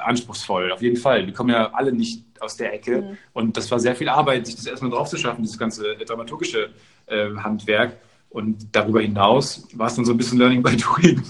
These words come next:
Speaker 2: Ja.
Speaker 1: Das war wirklich einfach ins kalte Wasser und wir probieren mal rum. Und, ähm,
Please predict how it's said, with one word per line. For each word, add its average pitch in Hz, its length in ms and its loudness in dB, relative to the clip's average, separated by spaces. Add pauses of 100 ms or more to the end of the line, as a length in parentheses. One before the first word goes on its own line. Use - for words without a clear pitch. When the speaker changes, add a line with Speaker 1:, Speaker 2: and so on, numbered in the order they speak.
(420)
Speaker 2:
Ja. 220 220 4
Speaker 1:
Das 117 220 0
war 120 180 6
wirklich 127 300 0
einfach 131 240 -4
ins 127 160 -2
kalte 135 320 -2
Wasser 127 340 0
und 117 140 -4
wir 117 100 -2
probieren 127 280 0
mal 127 80 4
rum. 143 360 0
Und, 120 380 -6 (120)
ähm, 113 460 -12